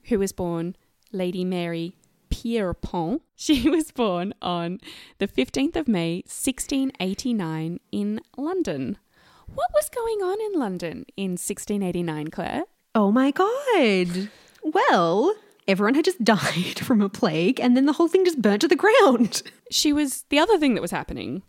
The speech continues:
Speaker 1: uh, was this little thing called the Glorious Revolution. Do you
Speaker 2: Oh, damn.
Speaker 1: I know. Do, have you heard of this before?
Speaker 2: No. <laughs> I really think I should have, probably. It sounds important, but I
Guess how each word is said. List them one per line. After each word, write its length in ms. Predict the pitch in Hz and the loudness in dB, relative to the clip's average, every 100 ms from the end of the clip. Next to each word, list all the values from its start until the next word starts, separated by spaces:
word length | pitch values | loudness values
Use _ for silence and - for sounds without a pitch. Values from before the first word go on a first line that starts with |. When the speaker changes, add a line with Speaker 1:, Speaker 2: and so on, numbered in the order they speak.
| _ _ | _ _
Speaker 1:
uh, 160 | 208 247 233 | 0 0 2
was 160 | 262 | 0
this 220 | - 277 330 | 0 -2 0
little 240 | 208 269 | 2 2
thing 300 | - 226 226 | 0 -2 -2
called 320 | - 196 190 | -2 -2 -2
the 60 | 196 | -4
Glorious 800 | - 190 196 214 226 214 - - - | -4 0 2 2 2 0 -4 -10 -10
Revolution. 960 | 180 202 196 190 226 - 143 87 185 - _ - _ _ - | -4 0 0 2 0 -2 -6 -6 -8 -10 _ -20 _ _ -8
Do 100 | 269 | -4
you 360 | 269 277 277 269 - | -2 -2 -4 -4 -4
Speaker 2:
Oh, 80 | - | 2
damn. 160 | 233 339 | 4 6
Speaker 1:
I 100 | 480 | 6
know. 400 | 277 269 170 151 - - | 6 6 6 4 -4 -8
Do, 80 | - | -4
have 120 | 294 | 2
you 100 | 359 | 4
heard 160 | 392 494 | 4 2
of 100 | 359 | 0
this 140 | 180 - | -4 -6
before? 440 | 185 - - 185 - _ _ _ _ _ - | -8 -6 -6 -8 -12 _ _ _ _ _ -6
Speaker 2:
No. 360 | 160 190 180 185 | 0 2 4 4
<laughs> 440 | 220 - 415 - | 4 4 2 2
I 1000 | 285 - - - - - _ - - - | 0 -2 -20 -10 -10 -10 _ -12 -8 -2
really 220 | 226 220 | 2 2
think 180 | 226 247 | 2 4
I 120 | 208 | 4
should 260 | 214 - 320 | 2 2 2
have, 220 | 208 185 | 2 4
probably. 380 | 220 190 196 214 | 4 4 2 2
It 100 | 233 | 0
sounds 280 | 226 220 269 | 2 2 4
important, 500 | 220 214 214 185 165 | 2 4 2 0 0
but 100 | |
I 80 | - | 0